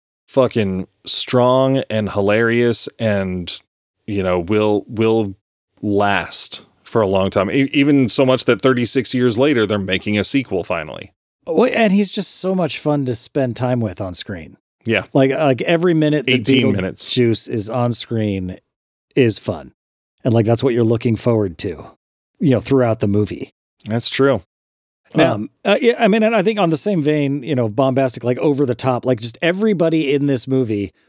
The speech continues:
Speaker 2: with the exception of the Maitlands, like, they're, like, the fish out of water, being the semi-normal people surrounded by over the top insanity. Like, the Dietzes are all absolutely nuts.
Speaker 1: Yeah.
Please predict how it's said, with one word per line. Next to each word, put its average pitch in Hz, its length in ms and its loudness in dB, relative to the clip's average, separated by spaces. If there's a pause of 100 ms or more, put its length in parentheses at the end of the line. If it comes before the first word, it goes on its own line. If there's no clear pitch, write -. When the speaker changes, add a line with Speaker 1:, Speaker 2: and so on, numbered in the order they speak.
Speaker 2:
with 123 160 0
the 131 140 2
exception 110 920 -4 (520)
of 120 220 2
the 113 60 2
Maitlands, 107 460 -2
like, 110 140 0
they're, 143 180 2
like, 143 380 -2
the 117 340 2 (540)
fish 139 320 0
out 135 120 2
of 120 80 2
water, 120 460 0 (160)
being 123 320 0
the 110 100 2
semi-normal 127 800 0
people 92 460 -6 (340)
surrounded 107 560 -2
by 95 420 -4 (480)
over 120 220 4
the 104 80 0
top 104 260 0
insanity. 90 720 -6 (120)
Like, 113 120 4
the 117 80 2
Dietzes 127 640 0
are 131 160 0
all 104 380 -4 (440)
absolutely 120 580 -2
nuts. - 520 -8
Speaker 1:
Yeah. 104 240 0